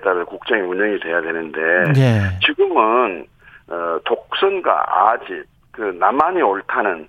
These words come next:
Speaker 1: 그 주장을 가지고, 에, 지금 통치를 하고 있는 형태라고 저는 보여지고요.
Speaker 2: 예.
Speaker 1: 그다음에 국민이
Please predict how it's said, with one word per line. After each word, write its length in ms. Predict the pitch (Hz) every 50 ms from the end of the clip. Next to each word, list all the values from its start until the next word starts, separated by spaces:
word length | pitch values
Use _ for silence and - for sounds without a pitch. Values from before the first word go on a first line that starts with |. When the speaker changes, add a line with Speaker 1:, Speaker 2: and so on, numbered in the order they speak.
| _ _ _ _ - 85 82
Speaker 1:
그 180 | - - 120 110 -
주장을 520 | - - - 147 143 147 147 139 117 101 87
가지고, 560 | - - 92 87 90 87 90 87 82 - - _ _ - _ - -
에, 40 | 71 80 85 85
지금 300 | - - 87 82 67 64 - - _ -
통치를 400 | - 143 151 - - 120 104 95
하고 180 | 95 92 92
있는 200 | 87 90 92 92
형태라고 420 | 95 110 113 - 135 117 101 85 80
저는 160 | 80 80 76
보여지고요. 800 | - 90 87 85 - - - - 85 78 82 87 95 95 80 73 -
Speaker 2:
예. 320 | 143 127 123 117 110 107 101 98 98 110
Speaker 1:
그다음에 520 | 113 - - 156 151 143 135 117 98 85 58 - _ -
국민이 720 | - - - 151 175 196 226 240 - 175 147 117 95